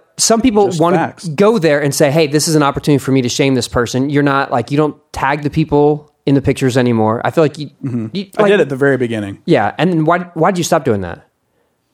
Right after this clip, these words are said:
Speaker 2: Just 'cause it was happening in the comments as it was, and, uh, at the very beginning, everything was just blowing up out of control, and I was getting all these people that were pissed at me, and so I was like, "Dude,"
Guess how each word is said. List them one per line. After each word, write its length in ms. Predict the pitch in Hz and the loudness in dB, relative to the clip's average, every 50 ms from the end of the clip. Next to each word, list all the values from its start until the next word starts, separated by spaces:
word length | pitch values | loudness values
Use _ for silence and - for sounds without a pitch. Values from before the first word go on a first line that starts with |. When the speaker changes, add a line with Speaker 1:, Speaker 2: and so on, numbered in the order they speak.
| _ _ _ _ _ - | _ _ _ _ _ -8
Speaker 2:
Just 240 | 156 151 175 165 - | 0 0 0 0 2
'cause 160 | 175 160 139 | 0 0 2
it 80 | 156 139 | 0 0
was 120 | 131 127 | 0 0
happening 320 | 156 147 147 - 147 131 | -2 -2 0 -2 -4 -4
in 60 | 127 120 | -4 -4
the 60 | 117 | -4
comments 380 | - 135 127 127 123 120 - | -2 -2 -2 0 -2 -2 -4
as 100 | 127 120 | -4 -4
it 80 | 120 113 | -4 -4
was, 440 | 113 113 110 123 135 151 147 - - - - - - - _ _ _ - | -4 -2 0 0 -2 -2 -4 -10 -18 -12 -12 -12 -12 -12 _ _ _ -8
and, 600 | 135 123 123 120 117 113 113 110 110 107 - _ _ _ _ - | -6 -4 -4 -4 -4 -4 -6 -6 -8 -8 -10 _ _ _ _ -8
uh, 400 | - 120 117 110 107 110 107 107 - - _ _ _ _ _ _ _ _ _ _ _ _ - | -4 -2 0 0 0 -2 -4 -6 -8 -14 _ _ _ _ _ _ _ _ _ _ _ _ -8
at 140 | 147 139 139 | -6 -4 -4
the 80 | 143 127 | -6 -6
very 420 | 123 123 139 160 196 247 226 160 | -4 0 0 0 2 2 0 0
beginning, 640 | 135 123 110 117 113 113 113 113 113 113 113 117 - _ _ _ _ _ _ _ _ _ _ _ _ _ _ - | -2 -2 -6 -6 -8 -8 -8 -8 -6 -8 -8 -10 -12 _ _ _ _ _ _ _ _ _ _ _ _ _ _ -6
everything 420 | 131 131 139 151 143 - 151 135 131 | -4 -2 0 -2 -2 0 0 -2 -2
was 140 | 127 117 - | -2 -4 -8
just 200 | - 127 123 - | -12 -14 -12 -10
blowing 380 | - 113 117 120 123 127 131 | -8 -4 -4 -2 -2 -2 -2
up 100 | 127 113 | -2 0
out 140 | 127 123 123 | 0 2 0
of 80 | 135 - | 0 -2
control, 460 | 131 117 - - - 120 123 131 135 | -4 -8 -6 -4 -2 0 0 2 0
and 80 | 123 | 0
I 20 | 110 | -2
was 120 | 110 - | -6 -8
getting 280 | - 131 120 120 131 127 | -10 -6 -4 -4 -2 -2
all 100 | 120 123 | -2 -4
these 120 | 123 120 | -4 -6
people 240 | - - 127 120 117 | -6 -8 -8 -4 -2
that 100 | 120 117 | -4 -4
were 80 | 110 107 | -4 -6
pissed 320 | - - 117 117 - - | -8 -8 -8 -8 -4 -2
at 180 | 139 135 123 147 | -2 -2 -2 -2
me, 120 | 151 151 | -4 -4
and 100 | 147 147 | -4 -6
so 40 | 139 | -8
I 20 | |
was 60 | 120 | -8
like, 160 | 127 104 104 - | -8 -10 -10 -8
"Dude," 360 | 123 151 156 131 113 104 | -6 -4 -4 -4 -6 -8